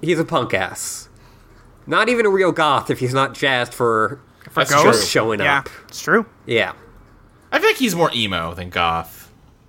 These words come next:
Speaker 1: Yeah, probably, but, like, death isn't, like, de-, death is a thing <laughs>
Speaker 3: Sure.
Speaker 1: with that.
Speaker 3: Yeah, I guess.
Speaker 1: Uh,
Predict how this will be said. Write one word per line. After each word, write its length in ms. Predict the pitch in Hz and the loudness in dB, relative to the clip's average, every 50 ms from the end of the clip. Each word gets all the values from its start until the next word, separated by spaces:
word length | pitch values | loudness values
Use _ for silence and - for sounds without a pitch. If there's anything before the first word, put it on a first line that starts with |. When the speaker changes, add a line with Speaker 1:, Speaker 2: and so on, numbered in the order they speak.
| _ _ _ _ _ _ _ _ _ _ - | _ _ _ _ _ _ _ _ _ _ -4
Speaker 1:
Yeah, 320 | - 254 262 262 262 262 240 | 0 0 2 2 2 0 0
probably, 600 | - - 160 156 156 160 143 151 151 151 165 151 | 0 0 2 2 2 2 2 0 2 2 2 2
but, 160 | 143 160 175 175 | 2 2 2 2
like, 220 | 185 175 - - | 2 0 0 2
death 240 | 226 233 220 208 - | 2 2 2 2 2
isn't, 260 | 180 135 139 143 135 | 0 0 0 -2 -2
like, 200 | 165 175 165 - | -2 -2 -2 -2
de-, 100 | - 196 | -2 -4
death 340 | 180 165 226 220 185 - - | -2 -2 0 0 0 0 0
is 140 | 160 120 127 | -2 0 0
a 80 | 123 | -2
thing 680 | 127 - 156 139 127 127 127 127 127 123 147 143 143 | -2 0 0 2 2 2 0 0 -2 -4 -4 -4 -4
<laughs> 0 | |
Speaker 3:
Sure. 200 | 170 - 156 123 | -2 0 0 0
Speaker 1:
with 140 | 95 165 - - | 0 0 0 0
that. 360 | 147 143 139 143 - - - - - - _ - - _ _ _ _ _ _ _ _ _ _ _ - | 0 0 0 -2 -4 -8 -16 -20 -20 -20 _ -20 -20 _ _ _ _ _ _ _ _ _ _ _ -6
Speaker 3:
Yeah, 380 | 175 175 165 156 143 135 - - | -2 0 2 2 2 0 -2 -4
I 100 | - 139 | -6 -4
guess. 240 | 123 120 98 95 135 | -2 0 0 2 2
Speaker 1:
Uh, 360 | 123 120 117 117 113 110 110 | 2 2 2 2 0 -2 -4